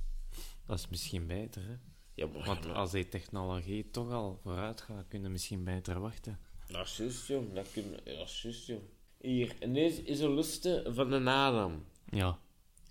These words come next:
Speaker 2: "Ik heb juist een medium televisie van een Aldi gekocht. Bijna tien jaar oud.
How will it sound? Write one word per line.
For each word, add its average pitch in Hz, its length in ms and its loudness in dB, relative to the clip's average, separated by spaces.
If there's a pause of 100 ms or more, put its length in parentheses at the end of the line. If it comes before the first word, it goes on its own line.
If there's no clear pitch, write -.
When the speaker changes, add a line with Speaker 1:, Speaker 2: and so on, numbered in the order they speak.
(380)
Speaker 2:
"Ik 135 260 4
heb 151 220 6
juist 190 320 4
een 160 340 6
medium 180 760 6
televisie 170 560 8
van 165 200 0
een 156 120 4
Aldi 165 340 8
gekocht. - 680 -2 (920)
Bijna 147 500 6
tien 190 260 4
jaar 185 200 8
oud. 156 560 6